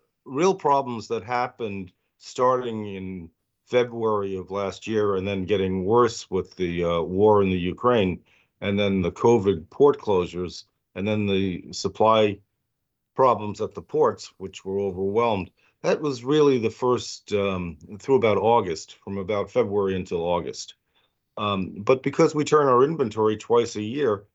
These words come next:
and those costs, which were extreme, um, were part of the, uh, cost of the, um, the stock, um, as we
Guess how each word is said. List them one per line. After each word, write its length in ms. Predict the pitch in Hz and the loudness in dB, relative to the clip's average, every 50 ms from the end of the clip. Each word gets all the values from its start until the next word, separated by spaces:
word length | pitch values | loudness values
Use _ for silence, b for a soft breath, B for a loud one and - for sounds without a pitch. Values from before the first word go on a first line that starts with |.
| _ _ _ - | _ _ _ -10
and 160 | - 110 113 | -4 -2 0
those 220 | 117 120 107 - - | 0 0 -2 -4 -8
costs, 760 | - - 143 139 135 120 117 - - - - - - - _ _ _ _ _ _ | -4 0 2 4 4 2 0 -4 -14 -14 -14 -16 -16 -16 _ _ _ _ _ _
which 260 | - 113 110 - - | -6 -6 -6 -6 -4
were 340 | - 113 107 107 104 92 78 | 0 2 4 4 4 2 -2
extreme, 720 | 87 - - - - - 127 143 170 160 123 95 85 80 - _ _ _ _ _ _ _ _ _ _ - | -8 -10 -12 -14 -8 -2 0 0 2 2 0 -2 -4 -8 -12 _ _ _ _ _ _ _ _ _ _ -8
um, 580 | - 107 110 104 104 104 98 98 90 - - - - - - - - | -6 -4 -2 -2 -2 -2 -2 -4 -6 -8 -10 -14 -16 -14 -12 -6 0
were 140 | 113 104 98 | 0 0 0
part 260 | - - 135 127 117 | 4 4 6 6 6
of 200 | 117 104 95 92 | 4 4 2 -2
the, 320 | 95 101 104 101 98 98 | -4 -4 -2 -2 0 0
uh, 100 | 98 98 | 0 -2
cost 360 | 95 - - 127 120 110 - 107 | -2 -2 2 2 2 2 0 -4
of 60 | 95 | -4
the, 380 | 95 101 98 95 92 92 92 | -2 -2 -2 -2 -2 0 0
um, 340 | 90 85 85 85 73 64 76 | 0 0 -2 -6 -8 -10 -8
the 120 | 73 87 - | -6 -6 -4
stock, 440 | - - 170 175 - 92 - - _ b b b b b b b b - | -2 0 2 2 2 2 -2 -4 _ b b b b b b b b -12
um, 460 | - 110 107 104 104 101 104 98 - - - 85 | -6 -4 -2 -2 -2 -2 -4 -6 -8 -14 -16 -10
as 260 | 85 127 131 131 117 107 | -4 0 2 2 2 4
we 460 | 113 123 127 117 113 110 107 104 | 4 4 4 4 4 0 -2 -6